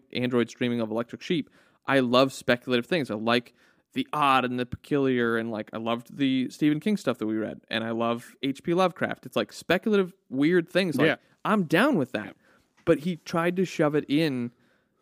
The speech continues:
Speaker 1: with a detective story, and the detective story is the part that I didn't like, because the character himself was not likable. Like,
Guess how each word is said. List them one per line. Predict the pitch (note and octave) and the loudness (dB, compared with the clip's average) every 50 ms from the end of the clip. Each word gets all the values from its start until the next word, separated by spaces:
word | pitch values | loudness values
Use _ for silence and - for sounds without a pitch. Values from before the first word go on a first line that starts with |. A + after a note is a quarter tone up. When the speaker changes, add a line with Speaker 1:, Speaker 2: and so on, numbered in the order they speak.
| _ _ _ _ _ _ _ - | _ _ _ _ _ _ _ -8
Speaker 1:
with | C#3 C#3 C#3+ D#3 F3 E3+ - | -4 4 6 6 6 6 4
a | F3+ D#3+ | 0 2
detective | C#3+ C3+ C3 - F3+ A#3 - - E3+ C#3+ | 2 0 2 2 0 0 2 0 0 0
story, | - - D3+ C#3 C3+ B2+ C3 B2+ - - | 2 2 2 4 4 4 4 2 0 -2
and | C3 B2+ | -2 -2
the | B2+ | -2
detective | C3 - - _ - F#3 G#3 - A3 F#3 - | -4 -6 -10 _ -4 -2 0 0 -2 -2 0
story | - D#3+ D3 C#3 C#3 C3 | 0 2 4 4 4 4
is | B2 | 2
the | - C3 | -2 -4
part | - C3 A#2+ A#2+ - | 0 0 0 2 2
that | B2 A#2+ | 0 0
I | |
didn't | G#2 A2 G#2+ C3+ | 0 -2 -6 -4
like, | E3+ A#3 B3 - - - - _ _ _ _ _ _ | -4 -4 -4 -6 -8 -14 -20 _ _ _ _ _ _
because | D3+ C#3 - D3 C3+ | -6 0 0 0 0
the | C3+ C#3 | 0 -6
character | - - - D#3 F#3+ A3 G3 - _ A#2 G#2+ A2 C#3 F3 - _ _ _ _ _ _ _ _ _ _ _ _ _ _ _ _ _ _ _ _ _ _ | -8 -2 2 2 2 2 2 0 _ -4 -2 -2 -2 -4 -8 _ _ _ _ _ _ _ _ _ _ _ _ _ _ _ _ _ _ _ _ _ _
himself | - - E3 D#3 C#3 - - - G3 A3 G#3 C#3+ C3 C#3 C#3+ - - - - _ _ _ - | -6 -4 -2 -2 -2 -4 -2 2 4 4 6 4 4 0 0 -2 -12 -20 -20 _ _ _ 2
was | D3 C#3+ D3 | 2 4 4
not | D3+ D3+ D#3 - | 4 2 2 2
likable. | C3+ C#3+ C#3 - G#2 - - - - _ _ _ _ | 2 0 2 0 -4 -8 -8 -14 -18 _ _ _ _
Like, | - A2+ - - | -4 -4 -4 -6